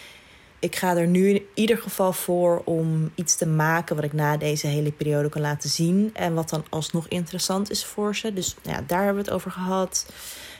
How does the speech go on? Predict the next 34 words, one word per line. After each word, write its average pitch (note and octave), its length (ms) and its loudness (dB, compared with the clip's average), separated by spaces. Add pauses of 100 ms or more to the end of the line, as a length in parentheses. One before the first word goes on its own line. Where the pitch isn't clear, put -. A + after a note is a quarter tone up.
(140)
Eh, F3 100 0 (300)
mijn D#3+ 240 0
afstudeerbegeleider D#3+ 760 0
vertelde D#3 360 -2
ook D#3 220 2
dat D3+ 220 0
hij, D#3 100 0
ehm, C#3+ 600 -2 (280)
nog E3+ 180 0
een D#3+ 80 0
keer D#3+ 160 0
naar D3 100 2
mijn D3 120 0
database F3 580 2
heeft D#3+ 160 -2
gekeken. D3+ 640 -2 (800)
Dat F3 140 -6
hij F#3 100 0
het F3 80 0
heel F#3 80 4
erg F#3+ 100 0
interessant F3 580 0
vindt E3 260 0
dat D#3 140 -2
mensen D#3 300 0
op - 80 -4
Facebook, D3 600 -4 (600)
eh, D3 100 -8
zo F#3 240 4
met F3+ 160 2
elkaar D#3+ 260 0
discussiëren D#3+ 800 0
en D3 180 0
dat C#3+ 340 -4